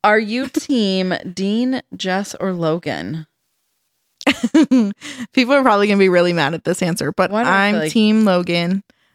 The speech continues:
Speaker 2: I love
Speaker 1: Okay.
Speaker 2: Logan.
Speaker 1: I am too.
Speaker 2: I can't be, it, it's either between Logan and Jess. I can't be team Dean because I just feel like Dean was Rory's first love.
Speaker 1: Yes,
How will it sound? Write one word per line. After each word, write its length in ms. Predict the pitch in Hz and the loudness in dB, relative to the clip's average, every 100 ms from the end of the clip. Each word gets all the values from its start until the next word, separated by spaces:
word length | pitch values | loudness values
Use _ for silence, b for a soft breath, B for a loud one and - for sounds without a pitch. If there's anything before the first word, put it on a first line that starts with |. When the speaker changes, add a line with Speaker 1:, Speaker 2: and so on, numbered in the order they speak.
| _ | _
Speaker 2:
I 40 | |
love 200 | 190 185 | 0 0
Speaker 1:
Okay. 100 | 185 175 | 0 -6
Speaker 2:
Logan. 400 | 175 175 165 190 - _ - | -4 -4 -2 -4 -8 _ -4
Speaker 1:
I 100 | 160 | -2
am 140 | 160 | -2
too. 260 | 165 196 156 | -2 -2 0
Speaker 2:
I 280 | 190 202 226 | 2 2 0
can't 640 | - 262 233 233 127 190 | -2 0 2 2 0 -4
be, 540 | 208 196 196 190 196 196 _ _ _ _ _ _ | -2 0 0 0 -2 -4 _ _ _ _ _ _
it, 200 | 247 208 _ | -2 -2 _
it's 200 | 269 277 | 0 2
either 200 | 311 370 | 2 2
between 340 | 339 - 294 | 0 0 0
Logan 260 | 262 233 240 | 4 2 2
and 140 | 220 | 2
Jess. 300 | 202 156 - - _ | 2 0 -4 -12 _
I 100 | 190 | -4
can't 380 | 202 - 277 285 | -2 -2 0 2
be 140 | 320 | 0
team 300 | 320 302 269 | 0 0 2
Dean 340 | 208 202 214 214 | 2 2 2 0
because 280 | 202 214 208 | 0 -2 0
I 100 | 196 | 0
just 360 | 196 196 - | 0 -2 -2
feel 120 | 202 | -2
like 260 | 196 190 190 | 0 0 -2
Dean 300 | 208 214 247 | 0 2 2
was 180 | 277 240 | 0 0
Rory's 360 | 220 208 214 | 2 2 0
first 320 | - 185 190 - | -2 -2 -2 -2
love. 100 | 151 | 0
Speaker 1:
Yes, 420 | 156 143 - - | 0 -4 -12 -16